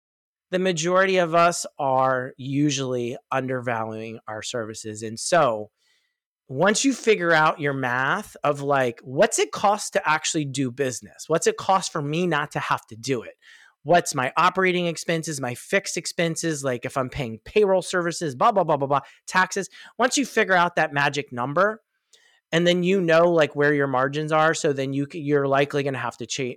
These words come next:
charge more. So that's the first thing. Once you charge more, what's gonna happen is you're gonna, arguably,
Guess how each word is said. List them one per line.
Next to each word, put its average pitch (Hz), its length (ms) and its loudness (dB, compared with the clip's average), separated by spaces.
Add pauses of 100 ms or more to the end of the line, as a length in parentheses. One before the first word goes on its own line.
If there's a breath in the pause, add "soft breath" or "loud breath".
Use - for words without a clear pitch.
charge 123 400 -2
more. 117 300 -6
So - 80 0
that's 220 100 2
the 208 60 -2
first 170 240 0
thing. 101 120 -10 (320 soft breath)
Once 233 200 0
you 302 80 0
charge 220 300 2
more, 170 280 2
what's 160 160 0
gonna 165 160 -2
happen 156 300 0
is 135 100 -2
you're 160 120 0
gonna, 190 400 0 (460 soft breath)
arguably, 247 720 2